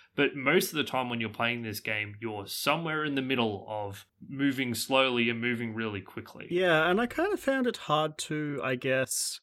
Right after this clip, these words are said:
Speaker 2: intuitively understand the jumps in this game. Like, in a, in a modern platformer where your character kinda jumps the same way no matter what. Um, you kinda develop this intuitive sense of where you're going to go when you jump.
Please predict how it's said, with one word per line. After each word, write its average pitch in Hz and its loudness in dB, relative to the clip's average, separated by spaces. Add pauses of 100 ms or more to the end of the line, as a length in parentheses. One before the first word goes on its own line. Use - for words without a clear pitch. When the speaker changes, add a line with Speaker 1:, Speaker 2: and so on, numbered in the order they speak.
Speaker 2:
intuitively 143 0
understand 123 0
the 151 -2
jumps 156 0
in 190 0
this 185 0
game. 196 2
Like, 175 -2
in 160 2
a, 143 4
in 147 0
a 143 2
modern 131 2
platformer 117 0
where 113 0 (380)
your 139 -2
character 240 0
kinda 175 4
jumps 127 0
the 127 -4
same 123 2
way 117 2
no 117 0
matter 110 0
what. 110 -4 (140)
Um, 123 0
you 127 0
kinda 165 2
develop 135 2
this 131 -4
intuitive 123 0
sense 113 -2
of 110 -12
where 110 -2
you're 113 0
going 110 0
to 110 -6
go 107 -2
when 104 -2
you 101 -4
jump. 101 -4